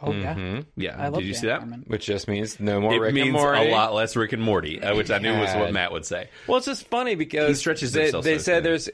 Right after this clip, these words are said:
Speaker 2: we'll give you t-, Adult Swim and greenlit twelve seasons, and now it's
Speaker 3: Yeah.
Speaker 2: gonna be, like, a season every two years, which just blows
Speaker 1: Yeah.
Speaker 2: my mind.
Speaker 3: Yeah. So that,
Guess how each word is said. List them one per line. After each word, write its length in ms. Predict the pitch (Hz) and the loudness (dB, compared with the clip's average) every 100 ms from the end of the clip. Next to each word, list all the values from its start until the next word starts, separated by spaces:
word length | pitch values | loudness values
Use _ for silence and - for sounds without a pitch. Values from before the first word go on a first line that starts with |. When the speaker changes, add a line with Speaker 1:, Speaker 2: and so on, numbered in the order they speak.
| - | -4
Speaker 2:
we'll 160 | 139 | 0
give 160 | 147 160 | 2 0
you 60 | 147 | -4
t-, 180 | - - - | -8 -18 -8
Adult 320 | - 110 143 | -2 2 2
Swim 160 | 143 151 | 2 -2
and 80 | 123 | -2
greenlit 340 | 131 131 120 | -2 -2 -4
twelve 300 | - 123 127 | -2 0 0
seasons, 600 | - 117 120 92 87 87 | -2 -4 -4 -4 -6 -8
and 160 | - 104 | -10 -6
now 140 | 104 | -4
it's 80 | 104 | -4
Speaker 3:
Yeah. 60 | 123 | -4
Speaker 2:
gonna 60 | 117 | -2
be, 100 | 107 | -2
like, 80 | |
a 40 | 104 | -4
season 340 | - 104 95 | -6 -4 -4
every 180 | 95 87 | -4 -6
two 160 | - 87 | -8 -8
years, 460 | 85 80 73 - | -6 -6 -8 -12
which 160 | - 107 | -8 -6
just 180 | 113 104 | -6 -4
blows 320 | 104 113 131 | -2 0 0
Speaker 1:
Yeah. 80 | 135 | -2
Speaker 2:
my 40 | 107 | -4
mind. 440 | 90 90 80 73 | -4 -6 -8 -10
Speaker 3:
Yeah. 180 | 80 - - _ _ - - _ | -10 -12 -20 _ _ -20 -20 _
So 340 | - 113 101 | -4 0 0
that, 300 | 98 123 - | 0 -4 -6